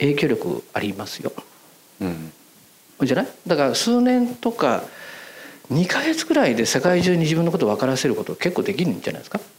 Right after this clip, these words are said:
Speaker 1: ちょいそういうインフラがありますよね。で、そのインフラ使える人間がいますから、だからその人のそばに行って、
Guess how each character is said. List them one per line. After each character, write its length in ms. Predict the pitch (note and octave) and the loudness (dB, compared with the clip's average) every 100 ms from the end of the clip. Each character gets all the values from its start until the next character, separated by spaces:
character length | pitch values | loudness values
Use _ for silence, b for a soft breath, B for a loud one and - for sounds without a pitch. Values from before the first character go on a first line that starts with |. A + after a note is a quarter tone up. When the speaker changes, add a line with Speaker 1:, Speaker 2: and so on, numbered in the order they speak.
| _ _ _ _ _ _ _ _ _ _ _ - | _ _ _ _ _ _ _ _ _ _ _ 0
Speaker 1:
ち 80 | D#4 | 2
ょ 40 | |
い 40 | |
そ 120 | - C#4+ | 4 4
う 40 | |
い 20 | |
う 220 | A#3+ A#3 A#3 | 4 2 4
イ 80 | G#3 | 4
ン 40 | |
フ 60 | G3 | 4
ラ 60 | |
が 80 | F3 | 2
あ 20 | |
り 60 | D#3+ | 2
ま 60 | |
す 80 | D3+ | -2
よ 80 | - | -4
ね。 140 | - - - _ - _ _ _ _ _ B3 | -8 -10 -20 _ -20 _ _ _ _ _ 0
で、 140 | A3 | 4
そ 80 | A#3+ | 4
の 100 | G#3+ | 4
イ 80 | C4+ | 6
ン 80 | |
フ 60 | C#4 | 6
ラ 120 | C#4 | 4
使 240 | C4+ - C#4+ | 2 2 4
え 60 | |
る 80 | C#4+ | 6
人 180 | C4+ B3+ | 6 6
間 140 | B3 | 6
が 100 | A#3 | 4
い 60 | A3+ | 4
ま 140 | A3 | 2
す 80 | A3 | 2
か 140 | G3+ | 0
ら、 240 | G2+ G#2 - - - - _ _ _ _ _ - A3 | 0 -2 -2 -12 -20 -20 _ _ _ _ _ -6 0
だ 100 | G3 | 2
か 80 | |
ら 60 | D3 | 4
そ 120 | B3 | 4
の 120 | C4+ | 4
人 280 | D4 - - | 2 0 2
の 100 | C#4+ | 2
そ 140 | - G3 | 2 2
ば 120 | E3 | 4
に 100 | A2 | 2
行 80 | F2+ | -2
っ 20 | |
て、 600 | - - A#2+ G2 - B | -6 2 2 2 -4 B